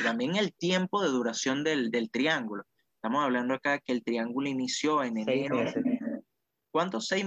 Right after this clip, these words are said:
Speaker 1: bueno, seis meses, exactamente. Seis meses para formarse el patrón, y fíjense que cuando rompe, fíjense que rompió en esta zona, fíjense que el volumen aumenta en el, en el momento del rompimiento, que es toda esta, toda esta zona de acá, la voy a,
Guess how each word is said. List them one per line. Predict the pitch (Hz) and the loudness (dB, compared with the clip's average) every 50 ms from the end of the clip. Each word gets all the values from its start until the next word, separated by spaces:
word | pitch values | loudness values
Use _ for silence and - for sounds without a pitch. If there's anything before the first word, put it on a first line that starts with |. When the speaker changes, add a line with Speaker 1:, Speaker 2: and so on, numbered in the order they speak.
| 185 - | -2 0
Speaker 1:
bueno, | 135 151 160 151 127 | 0 0 2 2 0
seis | - - 160 170 | 0 -2 -2 0
meses, | 175 156 127 - 131 117 | -2 -2 -4 -4 -4 -4
exactamente. | - - 123 - - 170 151 127 113 110 120 | -4 -4 -4 -2 -2 -2 -2 -2 -2 -4 -6
Seis | 110 - - 151 156 160 165 | -6 -4 -2 -2 0 0 0
meses | 170 175 170 170 - 180 - | 0 0 0 0 -2 -4 -2
para | - 165 143 131 | 0 0 0 0
formarse | - - 123 117 117 120 131 135 139 139 - - | 0 0 -2 0 0 2 0 0 0 0 -2 -2
el | 165 160 - | -2 -2 0
patrón, | 151 147 - 156 165 175 196 226 - _ - - - - - | -2 0 0 2 0 0 0 -4 -8 _ -20 -20 -16 -6 -2
y | 156 147 | -2 0
fíjense | - 160 151 156 170 165 175 165 | 2 2 0 0 0 -2 -2 -2
que | - 147 - | -2 -2 0
cuando | - 135 127 127 120 123 123 | 0 0 0 2 2 0 0
rompe, | 127 143 175 180 165 139 123 - 170 208 - _ _ _ _ _ _ _ _ _ _ _ _ _ - | 0 0 0 0 0 -2 -2 -2 -4 -4 -4 _ _ _ _ _ _ _ _ _ _ _ _ _ -2
fíjense | 139 131 131 131 135 156 147 - | 0 2 2 2 0 -2 -4 -2
que | - 147 147 175 - - _ _ | 0 0 0 0 -2 -4 _ _
rompió | - - 135 131 127 123 - - 135 131 123 | -8 -4 -2 0 0 0 0 2 2 2 2
en | 120 120 | 0 -2
esta | 123 127 - - - 190 | -4 -6 -6 -4 -4 -2
zona, | - - 208 220 202 196 202 - _ _ _ _ _ | 0 0 0 0 0 -2 -4 -8 _ _ _ _ _
fíjense | 135 131 127 127 135 127 | 0 2 2 2 0 0
que | - 143 | 0 0
el | 131 123 | 0 0
volumen | 117 117 117 120 123 135 139 147 | 2 2 2 0 0 0 0 0
aumenta | 147 147 165 202 214 185 175 - 180 202 - _ _ _ _ - | 0 0 0 0 0 0 -2 -2 -2 -4 -4 _ _ _ _ -14
en | 123 117 113 | -10 -6 -4
el, | 110 107 - - | -4 -4 -4 -4
en | 123 120 | -4 -4
el | 117 113 | -4 -4
momento | 113 113 120 127 135 - 160 | -4 -4 -4 -4 -2 0 0
del | 160 160 | 0 0
rompimiento, | 160 170 165 156 - 165 175 185 202 190 190 160 - | 0 0 0 0 -2 -2 -2 0 -2 -2 -2 -4 -6
que | - - | -8 -10
es | - _ | -10 _
toda | - 160 160 170 175 170 | -2 0 2 2 2 0
esta, | - - 185 180 - - _ | 0 -2 -2 -2 -2 -2 _
toda | - 190 220 214 | 0 0 0 0
esta | - - 196 | -2 -6 -8
zona | 190 - 190 190 185 190 190 | -6 -2 0 0 2 2 2
de | 180 | 2
acá, | 170 - - 120 135 | 2 2 0 0 0
la | 135 123 113 | 0 0 -2
voy | 113 117 123 | 0 0 0
a, | 131 135 - | 0 -2 -2